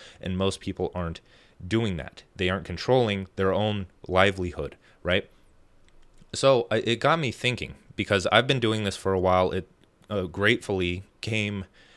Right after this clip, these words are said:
naturally to me to just pursue this path, and now I'm at a place where it's like I can look back and distill what I learned. And the thing I'm noticing is that education is, is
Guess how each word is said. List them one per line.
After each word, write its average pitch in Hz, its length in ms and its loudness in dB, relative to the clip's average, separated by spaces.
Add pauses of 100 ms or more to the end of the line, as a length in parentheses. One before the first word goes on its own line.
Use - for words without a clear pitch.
(160)
naturally 92 600 0
to - 180 -12
me 80 240 -8
to 90 200 -6
just 95 300 -4
pursue 101 460 -4
this 95 200 -2
path, 95 400 -2
and 87 120 -6
now 92 140 -2
I'm 90 120 -4
at 90 100 0
a 85 60 -4
place 92 360 -4
where 85 120 -6
it's 82 140 -10
like 85 180 -6 (320)
I 85 80 -6
can 85 220 -6
look 92 220 -4
back 92 320 0
and 87 220 -8
distill 95 600 -2 (360)
what 95 320 0
I 92 140 -2
learned. 98 460 0 (460)
And 101 360 0 (680)
the 107 140 -4
thing 180 260 0
I'm 156 100 0
noticing 127 440 2
is 92 160 -4
that 104 260 0
education 127 580 0
is, 107 300 -6
is 101 320 -6